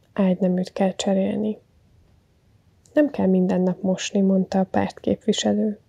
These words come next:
Hiába vette szájára éveinket, hónapjainkat, minden áldott napunkat. Tarló tűz szalad felénk, mozdulatlanul várjuk, elér már a füstje.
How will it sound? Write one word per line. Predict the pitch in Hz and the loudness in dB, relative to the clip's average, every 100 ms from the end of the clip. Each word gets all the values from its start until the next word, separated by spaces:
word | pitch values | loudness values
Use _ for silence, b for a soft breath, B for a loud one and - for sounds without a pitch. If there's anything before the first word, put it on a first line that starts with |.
| _ _ _ _ _ _ _ _ _ _ - | _ _ _ _ _ _ _ _ _ _ 0
Hiába | 214 190 190 190 | 4 6 4 2
vette | 185 - 196 | 0 0 -2
szájára | - 190 185 190 - | 2 2 2 0 2
éveinket, | 214 214 208 202 196 190 202 - | 6 6 6 4 2 0 -2 0
hónapjainkat, | 208 202 196 - 196 190 190 - 202 - - | 2 4 4 2 2 2 0 -2 -6 -6 -2
minden | 196 185 185 | 0 2 2
áldott | 180 185 196 - | 0 -2 -4 -4
napunkat. | 196 - 208 196 214 208 - - _ _ _ _ _ _ _ _ _ | -8 -4 -6 -4 -6 -6 -10 -20 _ _ _ _ _ _ _ _ _
Tarló | - 208 196 190 | 4 6 8 4
tűz | - 190 - | 2 -2 0
szalad | - 202 196 | 0 0 0
felénk, | - 202 208 220 214 - _ - | -2 0 0 0 -4 -8 _ 2
mozdulatlanul | 202 190 196 185 - 190 185 | 4 6 4 4 0 0 2
várjuk, | 196 202 214 214 208 - - _ _ _ _ _ _ _ - | 2 2 4 2 0 -6 -20 _ _ _ _ _ _ _ 2
elér | 202 180 180 | 4 6 4
már | 180 185 | 2 0
a | 190 | -4
füstje. | - 208 - - 214 | -6 -8 -6 -4 -4